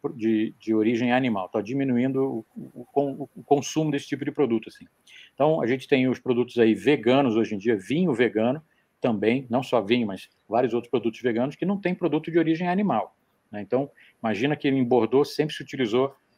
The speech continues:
é, são seis claras de ovo pra cada barril de duzentos e vinte e cinco litros. Então, abre seis ovos, dá uma bi-, uma mexidinha na clara e joga lá dentro, pra, porque a clara tem aquela untuosidade, aquela, aquela textura que vai arrastando tudo pro fundo do barril. É como,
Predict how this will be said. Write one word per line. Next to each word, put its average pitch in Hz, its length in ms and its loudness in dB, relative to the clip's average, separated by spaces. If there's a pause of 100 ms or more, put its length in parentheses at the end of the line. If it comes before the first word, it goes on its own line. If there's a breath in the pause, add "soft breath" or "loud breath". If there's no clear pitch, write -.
(220)
é, 113 220 0
são 117 260 -6
seis - 440 -2 (280)
claras 131 380 6
de 113 100 -2
ovo 147 440 2 (100)
pra 127 140 2
cada 139 260 2
barril 123 300 4
de 131 100 -12
duzentos 123 240 -4
e 120 60 -2
vinte 131 140 -4
e - 20 -18
cinco 147 240 -6
litros. 110 260 -2
Então, 127 260 -6 (280)
abre 123 280 6
seis 135 360 4
ovos, 127 320 6
dá 135 80 4
uma 131 100 4
bi-, 127 180 -6
uma 123 140 0
mexidinha 117 540 -4
na 104 100 -4
clara 127 380 4
e 147 80 -10
joga 135 240 2
lá 143 100 2
dentro, 123 340 -2 (400 loud breath)
pra, 131 280 4
porque - 280 -4
a 127 60 4
clara 135 480 4 (260)
tem 127 140 2
aquela 120 260 2
untuosidade, 123 720 2
aquela, 110 240 0
aquela 104 580 -2
textura 135 600 0 (160 loud breath)
que 127 100 -8
vai 131 140 4
arrastando 147 560 0
tudo 156 240 -8
pro 170 120 -4
fundo 160 300 -4
do 160 80 -8
barril. 151 320 2
É 98 40 -2
como, 151 440 -6